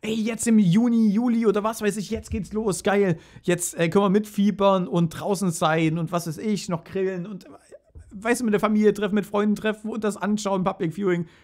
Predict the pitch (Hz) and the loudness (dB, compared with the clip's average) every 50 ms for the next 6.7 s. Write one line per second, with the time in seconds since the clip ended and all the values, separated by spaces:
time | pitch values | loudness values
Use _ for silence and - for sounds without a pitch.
0 | _ _ _ _ 160 160 160 - - 160 160 208 202 - - 196 170 156 175 185 | _ _ _ _ -6 -6 -6 -2 -4 -4 -4 -4 -8 -8 -6 -6 -6 -6 -6 -8
1 | 220 294 226 151 - - - - _ 139 - - _ _ _ - _ _ _ _ | -8 -6 -8 -8 -8 -10 -18 -18 _ -18 -18 -18 _ _ _ -20 _ _ _ _
2 | _ _ _ _ _ _ 175 180 170 160 - - 196 170 - - - 285 269 - | _ _ _ _ _ _ 0 0 0 0 0 2 2 2 2 2 4 4 4 4
3 | - - - _ _ _ _ _ _ _ - 160 170 165 170 180 196 185 190 196 | 2 -2 -12 _ _ _ _ _ _ _ 0 2 2 2 4 4 4 4 4 2
4 | 220 185 170 - 247 262 240 220 196 - - - 214 220 294 233 - 185 165 175 | 2 0 0 0 0 0 0 0 -2 -2 0 2 2 4 4 0 -2 -2 -2 -2
5 | 165 - 233 220 - - - - _ _ _ - 170 165 160 - - - - 165 | 0 0 -2 -2 -2 -4 -12 -20 _ _ _ -2 -2 -2 -2 -6 -12 -4 0 4
6 | 160 165 196 214 214 - - - 277 220 214 - - | 4 6 6 4 2 -2 -8 -6 -6 -6 -6 -6 -12